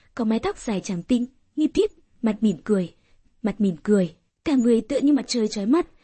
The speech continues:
"Chúng ta uống vì Long Xích Nhĩ đại nhân đã đi tới Mộng U." Thanh âm Diệu Hợi chưa dứt,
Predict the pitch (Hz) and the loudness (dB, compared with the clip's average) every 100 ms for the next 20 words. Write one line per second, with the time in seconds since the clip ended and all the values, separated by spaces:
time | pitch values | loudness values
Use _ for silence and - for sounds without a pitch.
0 | _ - - 233 311 269 220 294 294 220 | _ -12 -4 -4 -2 -2 0 0 0 -2
1 | 240 - 302 302 302 - 240 226 185 185 | -4 -6 -6 -4 -4 -4 -2 -2 -4 -6
2 | 262 254 196 196 - 254 262 214 _ _ | -2 -2 -2 -4 -2 0 0 -2 _ _
3 | _ - 214 220 185 208 180 196 - 214 | _ -6 -4 -2 0 -2 -2 -6 -4 -6
4 | 175 330 | -2 -2